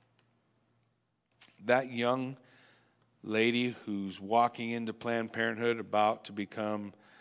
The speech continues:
the mother of a dead child, why would you not tell her the truth?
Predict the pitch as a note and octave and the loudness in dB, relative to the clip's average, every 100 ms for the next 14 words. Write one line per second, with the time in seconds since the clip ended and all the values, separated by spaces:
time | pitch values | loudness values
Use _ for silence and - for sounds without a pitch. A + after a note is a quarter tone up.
0 | - _ G2 F#2+ G#2+ A2 A2 G#2 G2 E2+ | -20 _ -10 -2 0 2 2 2 -2 -2
1 | G2+ G2 - A2 A2 A#2+ A#2 - _ _ | -2 -2 -2 2 4 2 -2 -12 _ _
2 | _ _ _ _ _ _ _ _ _ _ | _ _ _ _ _ _ _ _ _ _
3 | _ _ _ _ _ _ _ _ _ _ | _ _ _ _ _ _ _ _ _ _
4 | _ _ _ _ _ _ _ - A#2 B2+ | _ _ _ _ _ _ _ -4 0 0
5 | B2+ A#2 A#2+ B2 A#2 - A#2+ A2 B2 A#2+ | -2 -2 -2 -2 -2 -2 -2 -2 -2 -4
6 | - C3+ D3 - | -6 -4 -6 -8